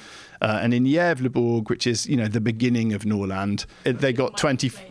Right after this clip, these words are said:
<laughs> they got twenty-four point two percent, up from nineteen point six percent. So they're sort of taking five percentage points across the board, really, in the north of Sweden, which is pretty dramatic. And then, obviously, back in Skåne,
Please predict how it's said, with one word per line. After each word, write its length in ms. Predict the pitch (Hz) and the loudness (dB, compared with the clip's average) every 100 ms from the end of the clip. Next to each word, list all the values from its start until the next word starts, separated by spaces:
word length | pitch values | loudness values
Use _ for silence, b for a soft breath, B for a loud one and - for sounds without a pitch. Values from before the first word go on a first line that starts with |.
| - - | -10 -4
<laughs> 280 | 107 120 202 | -2 0 0
they 220 | 208 151 | 0 2
got 240 | 151 - | 0 0
twenty-four 480 | - 143 127 - 143 | 0 0 0 2 2
point 240 | - 120 | 2 0
two 180 | - 131 | 2 2
percent, 320 | 120 120 113 | 2 0 0
up 200 | 113 - | 0 -2
from 200 | - 113 | 0 2
nineteen 340 | 113 113 113 110 | 2 2 0 0
point 180 | 117 - | 0 0
six 180 | - | -2
percent. 220 | - 117 - | 0 -2 0
So 100 | 117 | 2
they're 160 | 127 | 2
sort 140 | - 147 | 2 0
of 360 | - - - | -2 -12 -4
taking 280 | - - 151 | 0 2 2
five 320 | - 160 135 | 2 2 2
percentage 500 | - 151 139 123 - | 2 2 2 0 0
points 300 | 123 113 - | 0 0 0
across 300 | 107 139 120 | 0 0 0
the 80 | 117 | 0
board, 340 | 120 117 110 | 2 2 2
really, 260 | 110 98 101 | -2 -2 0
in 80 | 104 | 2
the 80 | 110 | 4
north 260 | 117 104 | 2 0
of 60 | 98 | -2
Sweden, 420 | - 101 95 95 B B B B | 0 0 0 -4 B B B B
which 240 | 123 - | 2 4
is 300 | 117 110 - | 2 2 2
pretty 240 | - 135 113 | 0 2 2
dramatic. 680 | 113 120 127 - 131 - - B B | 2 2 2 2 0 0 -8 B B
And 140 | 123 131 | 2 4
then, 280 | 131 135 - _ - | 2 0 -4 _ -2
obviously, 280 | 160 139 135 | 0 0 2
back 260 | 151 147 | 0 2
in 80 | 147 | 2
Skåne, 680 | 127 - 208 208 160 113 104 | 2 0 2 4 4 2 0